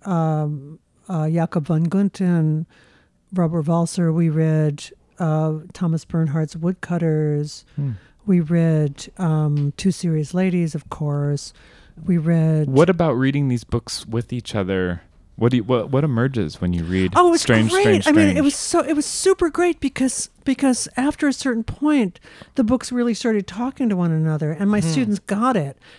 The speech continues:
Speaker 2: and they were saying, "Oh, well, this is sort of like the thing that happens in Hangs a Man, or the thing that happens in,"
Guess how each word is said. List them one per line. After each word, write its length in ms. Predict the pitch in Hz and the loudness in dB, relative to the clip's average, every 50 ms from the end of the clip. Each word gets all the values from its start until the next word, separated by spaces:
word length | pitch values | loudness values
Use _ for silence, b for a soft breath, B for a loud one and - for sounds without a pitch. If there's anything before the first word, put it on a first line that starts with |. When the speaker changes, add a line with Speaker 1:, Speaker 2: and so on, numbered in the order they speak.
| B B | B B
Speaker 2:
and 180 | 226 208 220 | 0 2 4
they 60 | 226 220 | 4 4
were 120 | 208 214 | 2 0
saying, 320 | - - - 202 190 196 - | 0 0 0 0 0 0 0
"Oh, 160 | 254 262 269 | 2 2 4
well, 100 | 262 247 | 2 2
this 240 | 233 277 285 - - | 2 0 -2 -2 -4
is 80 | 302 262 | -8 -6
sort 200 | - 285 269 254 | -4 -2 -2 -2
of 100 | 226 208 | -2 -2
like 260 | 220 220 220 208 - | 0 0 -2 -2 -4
the 80 | - 208 | -8 -6
thing 240 | - - 208 202 196 | -2 0 0 2 2
that 100 | 196 165 | 0 0
happens 560 | 175 196 175 185 - - 185 180 180 170 175 | 0 -2 -2 -2 -4 -4 -4 -4 -4 -4 -2
in 160 | 180 175 170 | -2 -2 0
Hangs 340 | 165 160 180 170 170 165 156 | 0 0 2 2 2 2 0
a 40 | 165 | 0
Man, 280 | 160 160 160 160 160 160 | 0 0 0 0 0 -2
or 140 | 165 160 | -2 -4
the 140 | 160 - 190 | -6 -8 -12
thing 240 | - - 175 175 165 | -10 -10 -8 -8 -8
that 100 | 165 151 | -8 -8
happens 480 | 143 170 165 151 - 170 160 160 156 160 | -6 -6 -8 -6 -6 -6 -6 -6 -4 -4
in," 380 | 165 156 156 156 151 156 165 | -4 -4 -4 -4 -4 -6 -8